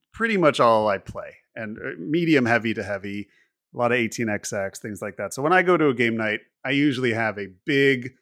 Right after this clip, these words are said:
long game that I will be teaching for forty-five minutes and playing for three to four hours. And then I go home and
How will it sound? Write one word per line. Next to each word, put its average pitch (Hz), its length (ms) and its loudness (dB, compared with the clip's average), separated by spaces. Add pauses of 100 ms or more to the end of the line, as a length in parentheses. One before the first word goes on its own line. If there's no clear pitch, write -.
(120)
long 117 500 0
game 104 480 -4 (300)
that 101 80 -16
I 120 240 2
will 131 160 2
be 135 120 -2
teaching 113 520 -4
for 110 120 -10
forty-five 113 440 -4
minutes 104 320 -10
and 107 180 -10
playing 107 300 -10
for 104 100 -20
three 110 160 -16
to 104 60 -14
four 107 220 -8
hours. 98 440 -8 (520)
And 107 220 -8
then 107 180 -4
I 104 100 -2
go 104 220 -4
home 101 280 -6
and 98 280 -10